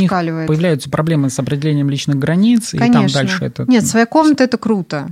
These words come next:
Speaker 1: Вот. Я помню, какая я была счастливая, когда у меня с-, там старшие братья все там поженились, у меня появилась своя комната. Вообще кайф. Да? И мне хотелось в ней закрываться. И
Speaker 2: Мгм.
Speaker 1: побыть одной, что-то там сделать, расставить. Не обязательно какими-то там плохими вещами заниматься. И ребёнок, возможно, не занимается.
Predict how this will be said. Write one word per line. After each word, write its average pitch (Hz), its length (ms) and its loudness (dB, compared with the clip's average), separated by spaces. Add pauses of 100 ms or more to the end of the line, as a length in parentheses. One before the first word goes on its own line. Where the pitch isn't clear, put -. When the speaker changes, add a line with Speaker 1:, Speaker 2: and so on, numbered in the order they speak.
(160)
Speaker 1:
Вот. 165 360 -6
Я 180 140 0
помню, 202 240 0
какая 180 220 -2
я - 40 0
была 165 160 0
счастливая, 214 560 0
когда 165 300 -6
у 160 40 -4
меня 160 220 -4
с-, - 260 -10
там 151 160 -8
старшие 160 380 -6
братья 165 320 -4
все - 220 -4
там 160 220 -6
поженились, 175 640 -2
у 165 40 -4
меня 143 260 -4
появилась 165 500 -8
своя - 220 -10
комната. - 480 -12
Вообще - 260 -16
кайф. 165 220 -6 (280)
Да? 214 140 -8
И 220 80 -8
мне 185 120 -2
хотелось 208 280 -4
в - 40 -8
ней 208 100 -2
закрываться. 202 560 -8 (520)
И 131 40 -4
Speaker 2:
Мгм. 107 120 -2
Speaker 1:
побыть 196 300 0
одной, 185 400 0
что-то - 200 -14
там 214 140 -2
сделать, 185 440 -6
расставить. 180 600 -4
Не 185 80 -4
обязательно 226 260 0
какими-то 180 220 -6
там 151 80 -8
плохими 170 380 -4
вещами 180 340 -4
заниматься. 170 480 -6
И 170 40 -4
ребёнок, 214 360 -2
возможно, 170 380 -6
не 180 80 -4
занимается. 170 480 -6